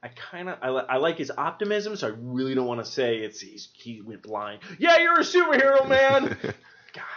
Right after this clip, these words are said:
Speaker 1: he's so positive.
Speaker 2: You've got the popularity of Iron Fist.
Speaker 1: <laughs>
Speaker 2: Do, do, do, do, do, do. Wah, wah, wah. I hear Iron Fist has gotten, like, really bad reviews.
Speaker 1: Uh, yes, but Patrick has been watching it.
Speaker 2: Nice. Is
Speaker 1: Now,
Speaker 2: he
Speaker 1: Patrick,
Speaker 2: liking it?
Speaker 1: he,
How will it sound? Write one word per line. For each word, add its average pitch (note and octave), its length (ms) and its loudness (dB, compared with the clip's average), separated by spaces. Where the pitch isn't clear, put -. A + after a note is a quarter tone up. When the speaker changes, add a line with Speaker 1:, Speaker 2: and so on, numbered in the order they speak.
Speaker 1:
he's - 80 -20
so D#4+ 140 -12
positive. - 600 -10
Speaker 2:
You've A2 140 2
got C#3 180 6
the A#2+ 60 2
popularity B2+ 680 6
of A#2 120 4
Iron B2+ 320 4
Fist. A2+ 380 0
Speaker 1:
<laughs> - 40 -10
Speaker 2:
Do, F#2 100 -4
do, D#3+ 180 -6
do, D#3+ 180 -10
do, - 20 -12
do, - 280 -20
do. - 120 -20
Wah, F#2+ 500 0
wah, F2 520 0
wah. E2+ 600 0
I F#2 160 0
hear G#2+ 180 6
Iron G#2+ 300 2
Fist F#2+ 240 -2
has F2 120 2
gotten, E2 280 0
like, D2+ 200 -8
really D#2+ 280 0
bad D2 240 -6
reviews. D2 440 -8
Speaker 1:
Uh, D3 200 6
yes, G3 240 4
but C#3 160 0
Patrick F3+ 460 0
has A#2 140 -4
been A2+ 120 -6
watching G2+ 340 -8
it. - 180 -16
Speaker 2:
Nice. D#2 320 -4
Is - 80 -4
Speaker 1:
Now, B2+ 100 0
Speaker 2:
he E2+ 60 0
Speaker 1:
Patrick, G2 320 2
Speaker 2:
liking A2 140 -2
it? A#2+ 60 -10
Speaker 1:
he, A#3 360 -4